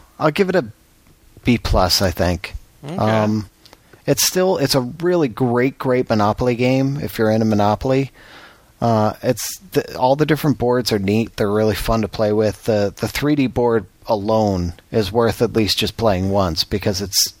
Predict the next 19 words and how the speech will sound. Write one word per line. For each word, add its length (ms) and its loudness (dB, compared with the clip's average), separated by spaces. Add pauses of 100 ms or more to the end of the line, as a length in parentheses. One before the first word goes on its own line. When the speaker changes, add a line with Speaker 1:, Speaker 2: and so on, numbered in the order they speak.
Speaker 1:
such 340 0
a 80 0
neat 240 2
concept. 720 -2 (560)
Um, 560 2 (920)
but 180 2
yeah, 440 2 (420)
th-, 220 -14 (120)
paying 300 2
for 120 -2
those 220 0
boards 680 -2 (260)
and 460 -2
paying 340 2
for, 460 0
for 200 -2
the 120 -4
tokens 640 -2
even. 300 -8